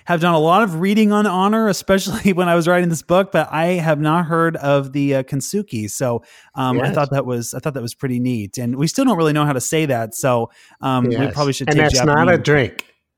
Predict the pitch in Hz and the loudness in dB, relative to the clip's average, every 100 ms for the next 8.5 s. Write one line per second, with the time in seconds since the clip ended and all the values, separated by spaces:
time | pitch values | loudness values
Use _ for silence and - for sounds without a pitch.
0 | _ _ - 123 120 107 - - - 135 | _ _ -6 -4 -4 -6 -10 -12 -4 0
1 | 120 117 127 127 123 127 - - 143 151 | 2 0 0 -2 -2 -6 -12 -6 -2 0
2 | 156 139 143 139 131 123 - - 139 131 | 0 -2 2 0 0 -6 -6 -4 -4 -2
3 | 123 127 131 127 117 - 139 127 120 123 | -2 0 0 -2 -6 -6 -6 -4 -4 -6
4 | 120 123 113 - 127 123 110 123 110 - | -6 -6 -6 -4 -4 -4 -4 -6 -6 -8
5 | 135 123 113 - 120 110 101 113 - 123 | -8 -6 -6 -8 -10 -8 -8 -10 -6 -6
6 | 113 117 117 110 139 156 - 151 254 285 | -4 -4 -6 -6 -4 -4 0 2 2 2
7 | 269 - 202 196 - 156 131 143 - - | 2 2 2 2 0 0 0 0 -2 -2
8 | 120 104 - - | -2 -2 -6 -8